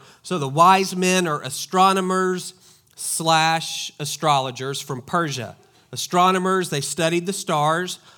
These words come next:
Astrologers, they used the stars to help them interpret the current events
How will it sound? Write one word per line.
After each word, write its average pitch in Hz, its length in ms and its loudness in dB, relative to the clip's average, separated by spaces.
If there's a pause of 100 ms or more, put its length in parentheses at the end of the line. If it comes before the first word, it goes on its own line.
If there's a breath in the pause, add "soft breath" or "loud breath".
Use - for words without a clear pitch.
(100)
Astrologers, 170 920 2
they 156 120 -2
used 190 420 -4
the 180 60 -6
stars 151 460 -2
to 147 100 -4
help 151 320 -4
them 156 320 -2 (220 loud breath)
interpret 175 800 -2 (380 soft breath)
the 143 220 -2
current 185 380 0
events 190 720 -2